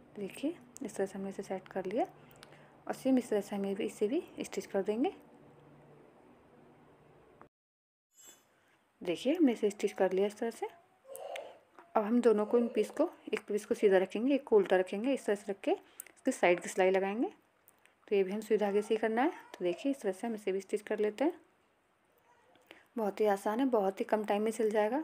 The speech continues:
और बहुत ही खूबसूरत ड्रेस बनी थी ये, बहुत ही कम समय में बन जाएगी।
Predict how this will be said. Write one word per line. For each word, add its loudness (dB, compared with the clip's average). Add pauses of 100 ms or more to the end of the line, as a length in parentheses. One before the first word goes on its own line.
(220)
और -4
बहुत 0
ही 4
खूबसूरत 0
ड्रेस -2
बनी -2
थी -2
ये, 4 (3250)
बहुत 0
ही 2
कम -2
समय -2
में -2
बन -2
जाएगी। -2